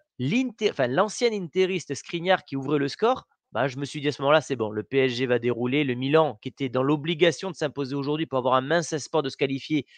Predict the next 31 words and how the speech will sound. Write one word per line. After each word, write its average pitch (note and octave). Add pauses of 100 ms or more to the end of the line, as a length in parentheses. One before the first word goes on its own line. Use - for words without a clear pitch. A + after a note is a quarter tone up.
(140)
va D3
prendre E3
des C#3+
risques. F3
Et C3
puis, C#3+
euh, C#3
Mbappé D3
prendra C#3
la C3+
profondeur. C3 (160)
Et F3
non, C3+ (360)
ils A#2+
m'ont C3
fait G3
mentir. E3+
Et A#2
franchement, F3
le D3+
Milan C#3
aujourd'hui, C#3+ (280)
malgré D#3+
les F#3
absences, G3+
malgré C#3+
des D#3+
joueurs D#3
qu'on C3
connaissait D3+
pas F3+